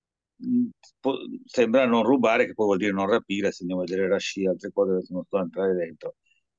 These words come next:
Però può anche essere letto a lui rubare lo Tiknov e non non rubare, perché lo, quando lo scrivi,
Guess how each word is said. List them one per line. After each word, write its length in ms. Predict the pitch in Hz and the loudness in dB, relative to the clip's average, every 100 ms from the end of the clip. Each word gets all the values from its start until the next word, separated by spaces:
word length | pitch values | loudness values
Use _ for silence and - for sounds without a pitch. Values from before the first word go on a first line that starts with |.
| _ _ | _ _
Però 480 | 147 175 135 135 131 _ _ - | 2 4 4 2 -2 _ _ -2
può 140 | 143 | 2
anche 280 | 143 123 131 | 2 2 0
essere 280 | 117 170 160 | 2 4 6
letto 640 | 117 101 _ - 151 - _ _ _ _ _ _ _ | 4 2 _ 2 2 2 _ _ _ _ _ _ _
a 140 | 113 123 | 0 4
lui 360 | 131 196 190 | 6 6 6
rubare 540 | 151 127 110 135 107 98 | 4 2 2 4 4 4
lo 580 | 98 107 120 180 175 - _ _ | 2 2 4 6 4 0 _ _
Tiknov 880 | - 107 - 104 101 90 82 80 87 - | -4 -4 -2 -2 0 2 0 -2 -6 -4
e 120 | 95 | -2
non 240 | 113 165 143 123 107 | 2 2 2 -2 2
non 260 | 135 135 | 4 4
rubare, 580 | 110 107 98 95 85 80 | 2 -2 0 0 0 -2
perché 260 | 95 - 131 | -4 0 4
lo, 320 | 127 123 127 _ _ _ _ _ | 6 6 2 _ _ _ _ _
quando 360 | - 120 113 107 | 0 2 4 2
lo 120 | 107 | 2
scrivi, 640 | 104 - 131 113 104 131 | 0 2 4 4 4 2